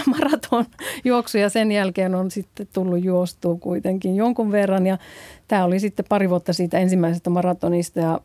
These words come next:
Espoossa sen juoksin. Ja silloin mulla oli ainoastaan ajatuksena, että mä haluan tehdä mun ennätyksen. Puolivälissä reittiä sitten mun puoliso, joka – oli silloin ja senkin jälkeen on ollut aina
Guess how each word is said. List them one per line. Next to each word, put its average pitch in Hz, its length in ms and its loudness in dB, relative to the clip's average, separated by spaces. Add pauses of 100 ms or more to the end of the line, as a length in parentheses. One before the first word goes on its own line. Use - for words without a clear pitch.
(120)
Espoossa 170 720 -4 (300)
sen 175 240 0
juoksin. 175 560 0
Ja 165 200 0 (520)
silloin 175 320 0
mulla 185 160 2
oli 208 120 2
ainoastaan 202 720 0
ajatuksena, 175 580 0
että 160 280 -2 (340)
mä 175 140 0
haluan 175 220 0
tehdä 165 180 0
mun 170 180 0
ennätyksen. 165 880 0 (760)
Puolivälissä 165 720 0 (540)
reittiä - 600 -2
sitten - 340 -6
mun 170 160 0
puoliso, 175 460 0
joka – - 300 -4 (760)
oli 165 200 2
silloin 196 520 2
ja 165 200 0
senkin 160 340 0
jälkeen 165 440 0
on 185 140 -2
ollut 180 280 -2
aina 180 260 0